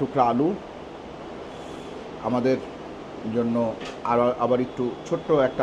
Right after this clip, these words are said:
আলুর টুকরা আসছে, এটা খুব খুশি হয়েছি আমি। কাচ্চিতে আলু না থাকলে হয় না আসলে, মানে, কাচ্চির আসল মজা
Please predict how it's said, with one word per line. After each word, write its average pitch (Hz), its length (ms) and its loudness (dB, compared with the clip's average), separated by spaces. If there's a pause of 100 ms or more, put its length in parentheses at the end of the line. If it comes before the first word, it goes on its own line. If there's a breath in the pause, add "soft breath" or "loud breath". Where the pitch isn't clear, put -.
আলুর 120 220 2
টুকরা 127 300 2
আসছে, - 220 -6
এটা 120 120 4 (160)
খুব 120 200 -6
খুশি 123 200 -6
হয়েছি 123 260 0
আমি। 131 120 2 (1300)
কাচ্চিতে 180 540 4 (1300)
আলু 202 240 6
না 208 140 10
থাকলে 135 280 4 (1000)
হয় 143 200 8
না 110 140 4
আসলে, 80 320 -10
মানে, 107 120 -4 (100)
কাচ্চির 175 360 4 (560)
আসল 180 200 4 (100)
মজা 180 240 8